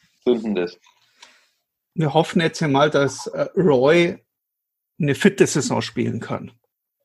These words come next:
Speaker 2: Schütz und Peterka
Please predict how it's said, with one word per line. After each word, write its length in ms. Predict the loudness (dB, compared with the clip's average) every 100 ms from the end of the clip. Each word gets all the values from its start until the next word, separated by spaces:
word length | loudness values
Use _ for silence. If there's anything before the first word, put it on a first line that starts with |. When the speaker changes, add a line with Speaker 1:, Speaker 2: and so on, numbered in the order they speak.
| _ _ _ _ _ _ -12
Speaker 2:
Schütz 560 | 2 4 4 -4 -12 -8 -2
und 560 | 0 0 -4 -10 -20 _
Peterka 1200 | -4 -4 _ -6 -2 0 0 0 4 6 4 0